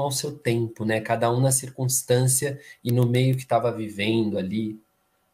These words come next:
Então, assim, o Stanley Donen, ele já tá lá no Olimpo, né? Ele é uma super estrela, um super diretor.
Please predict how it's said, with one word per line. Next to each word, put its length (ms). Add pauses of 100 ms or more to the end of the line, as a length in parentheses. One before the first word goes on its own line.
(120)
Então, 200
assim, 400
o 40
Stanley 440
Donen, 720
ele 320
já 280
tá 260
lá 220
no 180
Olimpo, 680
né? 360
Ele 180
é 60
uma 340
super 480
estrela, 460
um 20
super 320
diretor. 560